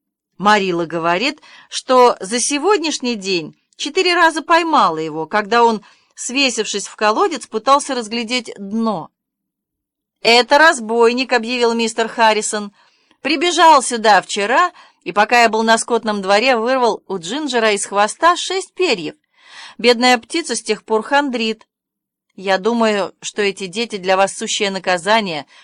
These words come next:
куча забот с ними". "Всё, что стоит иметь, требует забот", сказала Аня, втайне решив простить Дэви следующую проделку,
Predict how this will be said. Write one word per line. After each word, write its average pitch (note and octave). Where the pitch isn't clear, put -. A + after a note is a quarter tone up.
куча A#3+
забот G#3
с -
ними". D#3
"Всё, A#3
что G#3
стоит G3+
иметь, G#3+
требует D#3+
забот", D3+
сказала D#3
Аня, G#3+
втайне C#4+
решив G3+
простить A#3+
Дэви G#3+
следующую F3
проделку, E3+